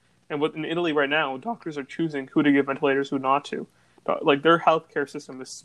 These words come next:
buckling under this pressure, and it fe-, seems like that's gonna happen in our country as well, unless drastic change is going to be implemented right now.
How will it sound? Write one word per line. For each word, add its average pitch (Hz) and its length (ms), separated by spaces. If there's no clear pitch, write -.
buckling 143 400
under 139 180
this 131 140
pressure, - 400
and 143 220
it - 140
fe-, 160 260
seems 175 320
like 143 160
that's 143 160
gonna 135 180
happen 139 480
in 147 140
our 139 120
country 139 320
as 131 140
well, 139 220
unless 143 240
drastic 147 680
change 139 340
is 127 100
going 135 260
to 139 100
be 135 220
implemented 135 460
right - 160
now. - 240